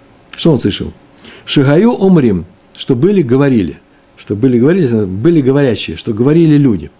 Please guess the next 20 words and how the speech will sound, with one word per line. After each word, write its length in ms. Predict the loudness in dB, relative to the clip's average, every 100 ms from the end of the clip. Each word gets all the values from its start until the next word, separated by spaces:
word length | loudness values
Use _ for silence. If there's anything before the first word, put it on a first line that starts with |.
| -6
Там 160 | -4
сказали 360 | -4 -2 0 0
люди. 260 | -2 -6 -12 -20 -14 -2
Не 100 | 0
написано, 400 | 0 -2 -4 -4
кто 200 | -2 -2
говорил. 360 | -2 -4 -8 -18 _ _ _ _
Это 160 | -4 0
было 220 | 2 0
в 60 | 0
суде. 300 | 0 0 -4 -12 -20 -20 -6
Ну, 340 | -4 -2 -2
возможно, 420 | -2 0 0 2
даже 300 | 0 0 0
и, 380 | -2 0 2 2 -2 -12 _ _ -6
м, 240 | -2 0
сами 320 | 0 0 0 0
члены 420 | 0 0 0 -2 -10 -16
суда, 480 | -6 -2 0 0 -2
судьи, 580 | 0 2 2 0 -2